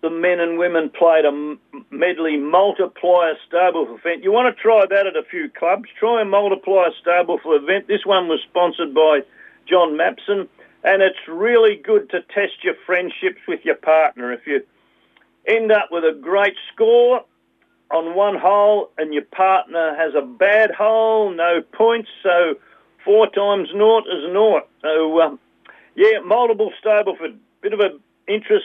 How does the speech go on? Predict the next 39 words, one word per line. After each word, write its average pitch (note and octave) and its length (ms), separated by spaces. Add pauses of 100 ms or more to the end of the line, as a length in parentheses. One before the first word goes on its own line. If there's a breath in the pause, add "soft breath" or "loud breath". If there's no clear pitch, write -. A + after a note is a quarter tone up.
something F3 280
different G3 380
in E3+ 160
golf, G3 360
so F3 100
you E3+ 180
wanna F3+ 200
try F3+ 340
it C#3 60
at C3+ 80 (100)
some D#3+ 160
of D3+ 80
your D#3 160
clubs. F#3 380 (400 soft breath)
Anyway, A3 580
the F3+ 80
winners G3+ 420
there F#3+ 220
were E3 160
Michael F3 420
Downs E3 440
and C#3+ 200
Ronnie D3 320
Popple. G#3+ 600 (1300 soft breath)
Uh, E3 640 (160)
second, F#3 440
Beck G3 220
Jeffers E3 440
and C#3+ 200
Jan D#3+ 360
Coe, E3+ 420
and C#3 200
third, D#3+ 340
Bev D#3 240
Roberts D#3 420
and C#3+ 160
Jenny D3 280
Asplin. C3+ 520
So, D3 280